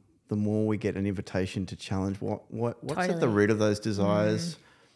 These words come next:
Speaker 1: How do they align or not align with kingdom of shalom and peace and
Speaker 2: Mm-hmm.
Speaker 1: love and, and goodness?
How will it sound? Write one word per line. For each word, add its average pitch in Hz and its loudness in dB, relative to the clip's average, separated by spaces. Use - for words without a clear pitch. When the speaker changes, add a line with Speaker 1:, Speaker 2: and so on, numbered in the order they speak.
Speaker 1:
How 147 2
do 131 0
they 104 2
align 95 0
or 98 0
not 98 -2
align 98 0
with 92 -4
kingdom 104 -2
of 101 -2
shalom 98 0
and 98 -2
peace 101 -2
and - -2
Speaker 2:
Mm-hmm. - 0
Speaker 1:
love 92 -4
and, 98 -6
and 98 -6
goodness? 95 -4